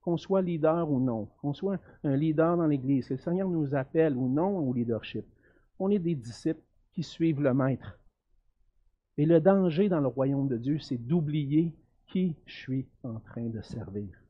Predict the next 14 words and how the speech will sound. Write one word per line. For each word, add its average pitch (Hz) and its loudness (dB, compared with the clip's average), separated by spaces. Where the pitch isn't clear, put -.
On 139 2
oublie 165 2
parfois 165 -2
qu'on 143 -2
n'est 147 4
pas 143 0
là 151 6
pour 139 -4
se - -2
servir 147 2
nous-mêmes, 131 0
mais 117 -4
pour - -14
servir 127 -2